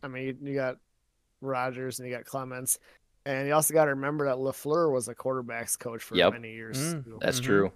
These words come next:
Speaker 3: mm-hmm.
Speaker 1: And
Speaker 2: He was a
Speaker 1: this is the
Speaker 2: quarterback
Speaker 1: first
Speaker 2: himself. <laughs>
Speaker 1: Yeah, and this is the first quarterback where, I mean, 'cause he wasn't gonna teach twelve shit. This is the first
Speaker 2: No.
Speaker 1: quarterback where
Speaker 2: No.
Speaker 1: he can take this guy under his wing as
Speaker 3: Right.
Speaker 1: an actual coach and mentor
Speaker 3: Right.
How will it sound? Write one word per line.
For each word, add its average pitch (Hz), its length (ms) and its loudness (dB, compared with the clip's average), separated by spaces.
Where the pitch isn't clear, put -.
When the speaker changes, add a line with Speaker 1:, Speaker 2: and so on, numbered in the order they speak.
Speaker 3:
mm-hmm. 131 140 -8
Speaker 1:
And 156 100 -8
Speaker 2:
He 123 80 8
was 123 60 10
a - 0 -
Speaker 1:
this - 0 -
is 123 60 8
the - 40 4
Speaker 2:
quarterback 139 260 8
Speaker 1:
first - 60 4
Speaker 2:
himself. 139 500 6
<laughs> - 0 -
Speaker 1:
Yeah, 156 280 6
and 170 160 4
this 180 120 4
is 175 60 0
the 185 100 6
first 175 300 4
quarterback 131 840 2
where, 127 720 -2
I 143 60 -4
mean, 139 140 -4
'cause 135 160 -4
he 165 80 2
wasn't 160 320 6
gonna 131 260 0
teach 139 280 -6
twelve 120 340 -4
shit. 117 340 -6
This 147 180 0
is 160 60 -4
the 147 80 -2
first 160 220 4
Speaker 2:
No. 139 40 -2
Speaker 1:
quarterback 131 560 0
where 120 80 -2
Speaker 2:
No. 135 80 -4
Speaker 1:
he - 60 -6
can 127 100 -6
take 131 240 -2
this 127 160 -4
guy 131 260 0
under 120 240 -4
his 113 160 -8
wing 120 340 -6
as 117 80 0
Speaker 3:
Right. 120 240 4
Speaker 1:
an 110 60 -2
actual 110 200 -6
coach 120 320 -8
and 120 160 -14
mentor 113 420 -10
Speaker 3:
Right. 104 320 -6